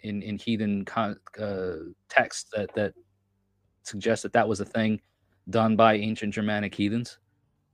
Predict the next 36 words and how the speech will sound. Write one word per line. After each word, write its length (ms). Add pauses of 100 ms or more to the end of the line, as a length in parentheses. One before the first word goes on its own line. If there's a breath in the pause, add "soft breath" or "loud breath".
(200)
right? 220 (1800)
There 140
are 340 (540)
certain 420
in-, 280
bits 200
of 120
information 640
that's, 340 (120)
that 220 (280)
maybe 220
suggest, 1000 (680)
and 120
this 180
is 160
e-, 100
this 200
is 140
again 400
not 180
even 200
a 40
hundred 240
percent 400 (680)
fact 380
or, 140
or, 260
or 180
sure, 340
but 160
there 180
is 120
this, 240
there 200
is 120
suggestion 720